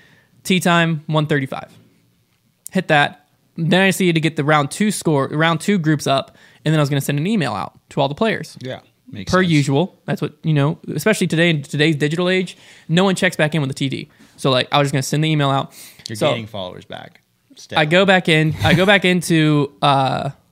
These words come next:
Speaker 1: go back on the P G A's, like, back end. I start assigning the groups.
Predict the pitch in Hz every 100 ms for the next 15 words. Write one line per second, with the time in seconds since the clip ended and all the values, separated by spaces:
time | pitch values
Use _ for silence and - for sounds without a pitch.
0 | _ _ _ _ - 165 180 170 165 151
1 | 147 170 160 165 156 143 135 139 151 170
2 | 147 151 147 143 160 156 151 156 147 -
3 | 135 - -